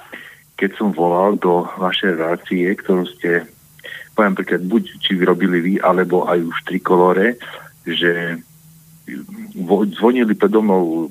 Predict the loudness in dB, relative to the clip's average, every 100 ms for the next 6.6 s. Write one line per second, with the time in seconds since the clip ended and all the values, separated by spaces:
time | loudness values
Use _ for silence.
0 | -8 -8 -4 -2 -2 -2 -2 -2 -2 -4
1 | -2 0 0 0 -2 -2 -4 -14 -18 -20
2 | -20 -20 0 2 2 0 0 2 2 2
3 | -2 2 2 2 0 0 0 2 0 0
4 | 2 2 0 -4 -10 -6 0 2 4 2
5 | 0 2 4 4 4 4 2 -4 -20 -8
6 | -4 0 0 0 -2 -2